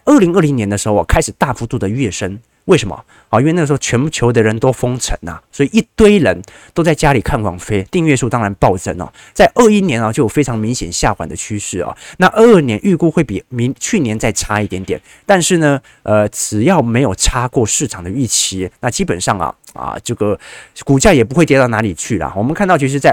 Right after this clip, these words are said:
二一年到二二年哦，整个网飞的订阅人数有非常明显的下滑趋势啊。目前整个净新增的用户哦，在去年第四季哦，是八百二十八万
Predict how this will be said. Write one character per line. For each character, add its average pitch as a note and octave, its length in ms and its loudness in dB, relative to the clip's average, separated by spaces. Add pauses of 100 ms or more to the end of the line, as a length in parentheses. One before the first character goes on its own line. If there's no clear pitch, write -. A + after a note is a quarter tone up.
二 F3+ 100 4
一 E3 160 2
年 A#2 320 -2
到 C3+ 140 4
二 D3+ 240 4
二 C3 60 2
年 F2 240 -6
哦， F2 140 -2 (220)
整 A2+ 140 -4
个 B2 100 2
网 G2+ 300 2
飞 C#3+ 260 4
的 A2+ 200 2 (180)
订 D#3+ 180 -2
阅 D3+ 120 4
人 A2 200 0
数 A2 280 -2
有 F#2+ 120 0
非 D3+ 160 -2
常 A#2+ 180 -4
明 G#2+ 220 -4
显 G#2 160 -6
的 F2 100 -4
下 G#2+ 220 -2
滑 F2+ 140 -8
趋 A2 240 -6
势 G#2 240 -8
啊。 D#2+ 180 -4 (220)
目 C#4 180 0
前 C3+ 320 0
整 A2 180 -6
个 F#2+ 140 -6
净 D3 400 -2
新 D#3+ 320 -2
增 D3+ 220 -4
的 A#2 100 0
用 C3 280 -2
户 G#2 300 -4
哦， E2 60 -6
在 F#3+ 140 2
去 - 220 -2
年 B2+ 180 -2
第 D3+ 160 -2
四 C3+ 220 -4
季 G#2+ 240 -6
哦， C2+ 100 -6 (260)
是 - 160 -2 (120)
八 D3+ 180 2
百 E2+ 220 -2
二 B2 100 -2
十 G2 140 -6 (100)
八 B2 180 2
万 B2 140 2